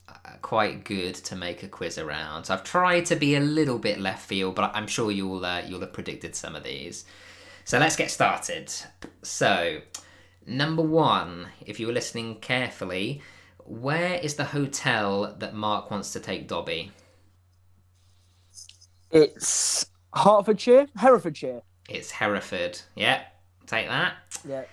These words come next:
Speaker 1: Number two, how much is the fluffy duster that
Speaker 2: <clears throat>
Speaker 1: Mark scammed into buying?
Speaker 2: Eleven pounds?
Speaker 1: Very good, correct. What things do Jeremy and Zara apparently have in common?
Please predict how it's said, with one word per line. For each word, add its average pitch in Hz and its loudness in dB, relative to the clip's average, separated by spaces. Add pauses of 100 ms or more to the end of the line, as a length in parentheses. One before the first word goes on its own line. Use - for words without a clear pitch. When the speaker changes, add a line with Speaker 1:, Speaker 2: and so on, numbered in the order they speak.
(440)
Speaker 1:
Number 107 -6
two, 104 0
how 160 0
much 160 0
is 143 -4
the - -4
fluffy 147 -4
duster 107 -2
that 185 2
Speaker 2:
<clears throat> - -4
Speaker 1:
Mark 101 -2
scammed 95 -6
into 92 -8
buying? 92 -2 (1700)
Speaker 2:
Eleven 175 8
pounds? 269 2
Speaker 1:
Very 90 -6
good, 127 2
correct. - -4 (800)
What 185 0
things 175 -2
do 170 0
Jeremy 147 2
and 123 -4
Zara 110 2
apparently 120 -2
have 120 -4
in 113 -6
common? 90 -6